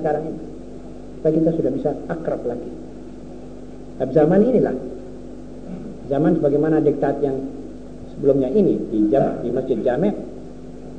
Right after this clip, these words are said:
dajjalisme mulai aktif berjalan. Saudara tidak bisa memperkirakan bagaimana pesatnya jalannya dajjalisme.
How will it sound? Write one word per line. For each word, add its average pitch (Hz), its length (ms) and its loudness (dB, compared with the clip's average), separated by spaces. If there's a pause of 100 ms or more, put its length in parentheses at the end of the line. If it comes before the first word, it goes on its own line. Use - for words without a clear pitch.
(320)
dajjalisme 160 640 8
mulai 165 240 4
aktif 226 400 2 (400)
berjalan. 190 440 -2 (680)
Saudara 226 260 10
tidak 208 320 10
bisa 220 400 6
memperkirakan 196 880 6
bagaimana 175 400 6
pesatnya 196 580 0
jalannya 160 380 4
dajjalisme. 156 640 2